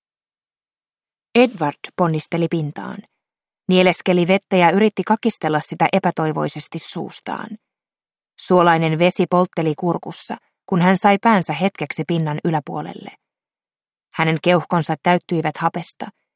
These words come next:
kunnes ne tuntuivat olevan halkeamaisillaan. Lyijyn raskaat vaatteet painoivat miehen jälleen pinnan alle. Hänen voimansa kävivät vähiin. Hän tarvitsi lisää happea.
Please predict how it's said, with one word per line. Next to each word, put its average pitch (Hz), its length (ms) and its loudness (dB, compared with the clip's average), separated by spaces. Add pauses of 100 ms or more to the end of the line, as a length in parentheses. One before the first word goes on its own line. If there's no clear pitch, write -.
(160)
kunnes 180 280 0
ne 190 140 2
tuntuivat 170 500 0
olevan 151 340 -2
halkeamaisillaan. 156 1080 -4 (1120)
Lyijyn 170 360 6
raskaat 165 460 0
vaatteet 175 480 2
painoivat 175 520 2
miehen 160 380 0
jälleen 151 420 2
pinnan 151 400 -4
alle. 165 320 -8 (800)
Hänen 156 260 0
voimansa 160 500 0
kävivät 147 400 -4
vähiin. 170 460 -8 (1120)
Hän 202 140 4
tarvitsi 220 480 2
lisää 160 360 2
happea. - 520 -4